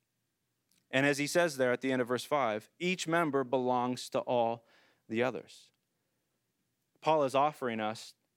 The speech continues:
a new vision of ourselves that means that we are part of a spiritual family.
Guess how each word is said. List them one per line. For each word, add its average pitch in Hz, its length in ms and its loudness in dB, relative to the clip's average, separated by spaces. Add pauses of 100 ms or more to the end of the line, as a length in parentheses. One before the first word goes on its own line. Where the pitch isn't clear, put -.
(540)
a 101 60 -8
new 139 180 0
vision 135 300 -2
of 107 80 -2
ourselves 104 800 -2 (600)
that 104 100 -4
means 117 260 -2
that 110 120 0
we 120 140 0
are 101 100 0
part 110 460 -4
of 98 100 -16
a 101 60 -12
spiritual 104 840 -4 (480)
family. 95 380 -8